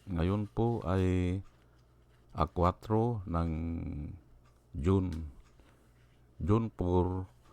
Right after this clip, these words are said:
two thousand twenty-four. At ang oras po dito sa Los Angeles, California ay six thirty-three ng umaga. Alas sais treinta y tres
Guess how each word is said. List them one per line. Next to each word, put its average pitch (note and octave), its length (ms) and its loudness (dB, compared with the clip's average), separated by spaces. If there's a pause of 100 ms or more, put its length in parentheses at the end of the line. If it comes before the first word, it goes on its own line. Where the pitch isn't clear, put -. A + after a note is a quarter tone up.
(540)
two E2 160 0
thousand F2+ 560 2
twenty-four. E2 800 0 (640)
At - 160 -4
ang D#2+ 160 2
oras F#2+ 240 2
po - 160 -4
dito F#2+ 320 0
sa E2+ 320 0
Los D#2+ 320 0
Angeles, F2 400 2
California E2+ 880 2 (800)
ay E2+ 640 0 (400)
six - 320 -2 (640)
thirty-three F2 720 0 (240)
ng D2 240 -6
umaga. D2+ 480 -2 (1300)
Alas D#2+ 320 4
sais F2+ 480 -2
treinta E2 400 0
y C#2+ 80 -2
tres - 320 0